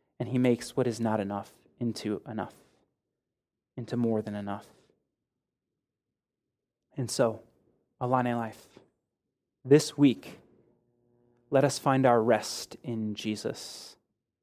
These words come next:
Let us find our rest in Jesus, who compassionately invites us to come away with him to a desolate place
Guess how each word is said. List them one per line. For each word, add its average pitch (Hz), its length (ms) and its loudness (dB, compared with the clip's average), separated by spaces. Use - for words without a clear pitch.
Let 139 60 0
us 139 80 -2
find 170 180 4
our 151 100 6
rest 143 400 2
in 135 140 2
Jesus, 110 380 -2
who 135 80 -4
compassionately 127 600 -4
invites 117 420 -4
us - 220 -10
to - 100 -18
come 143 200 0
away 127 280 4
with 127 220 2
him 98 320 -10
to 127 140 2
a 117 40 6
desolate 120 560 -2
place - 580 -10